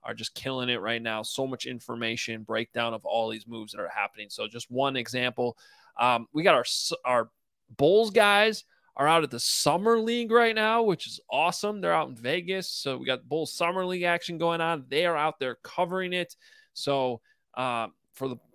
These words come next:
for Bulls fans out there, that's where you wanna be. So we got you covered for each and every one of these teams, including, uh, you know, a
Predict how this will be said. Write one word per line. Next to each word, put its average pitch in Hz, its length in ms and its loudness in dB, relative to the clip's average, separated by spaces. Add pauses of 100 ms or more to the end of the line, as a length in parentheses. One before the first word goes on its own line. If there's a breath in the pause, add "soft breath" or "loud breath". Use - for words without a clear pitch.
(180)
for 135 200 2
Bulls 151 280 2
fans 165 320 2
out 170 240 4
there, 190 240 0
that's 113 380 -6
where 131 120 0
you 131 120 -2
wanna 135 200 -2
be. 123 280 -4
So 127 160 -6
we 139 100 -4
got 143 240 0
you 135 60 -6
covered 139 340 -2
for 131 240 -6
each 143 240 -12
and 135 80 -8
every 131 220 -4
one 127 200 -6
of 123 60 -10
these 117 160 -12
teams, 131 340 -8
including, 147 480 -6 (400 soft breath)
uh, 127 200 0 (100)
you 180 100 -4
know, 127 220 -4 (180)
a 165 80 -8